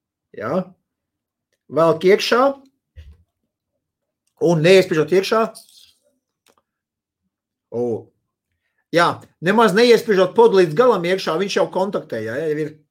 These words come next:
jau ir, jau ir kontakts. Uzspiežam klikšķītes.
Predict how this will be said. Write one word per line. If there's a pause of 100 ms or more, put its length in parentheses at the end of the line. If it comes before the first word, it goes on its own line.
(840)
jau
ir, (280)
jau
ir
kontakts. (1120)
Uzspiežam
klikšķītes.